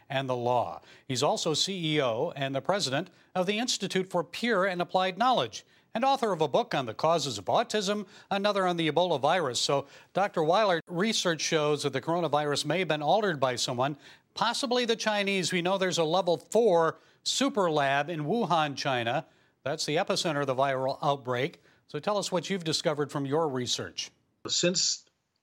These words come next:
Speaker 2: last week, I've been working full time to try to falsify the hypothesis that, uh, in some way there may be man-made, uh, elements in this, in this, in this virus. And so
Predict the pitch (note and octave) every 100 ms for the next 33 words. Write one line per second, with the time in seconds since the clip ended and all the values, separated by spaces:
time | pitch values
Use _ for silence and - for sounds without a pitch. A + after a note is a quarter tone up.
0 | _ B2 C#3 C3+ - C#3 G#3+ D#3 C3 B2
1 | B2+ B2+ C#3+ C3+ A2+ - B2+ A2+ - C#3+
2 | C#3+ A#2+ G2+ _ _ _ - C3+ - C3
3 | B2 C#3+ - C#3 D3+ D3 C3+ B2 A2+ A2+
4 | A#2 C3 C3+ C#3 B2 - G#2+ A2 - -
5 | - _ - B2 A#2+ A#2+ - _ B2 A#2
6 | B2 D3 A#2 - C#3+ C#3 C#3 A#2+ A2+ A2+
7 | A#2+ A#2+ A#2 B2+ A2+ A2 B2+ A#2+ A2+ F2+
8 | _ _ _ - A#2 A2 C#3+ C#3+ B2 A2
9 | - A2+ G#2+ G#2 - _ - A#2 G#2+ G#2
10 | - - - B2 A2 - C3 C3 A2+ G#2
11 | A2+ G#2+ - A#2+ A2+